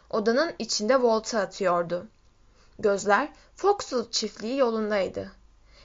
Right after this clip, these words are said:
Pillington ve adamları yardıma gelseler paçayı kurtarabilirlerdi. Ama tam o sırada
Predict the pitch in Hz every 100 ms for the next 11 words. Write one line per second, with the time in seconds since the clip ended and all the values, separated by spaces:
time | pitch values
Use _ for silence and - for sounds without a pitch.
0 | - - 370 381 - 220 196 196 - 185
1 | 185 190 196 254 262 220 226 254 220 185
2 | - 185 202 294 - - - 240 233 277
3 | 311 - 254 262 226 196 208 220 220 220
4 | 202 - - - - - - - 320 247
5 | - 294 - - - 285 208 180 208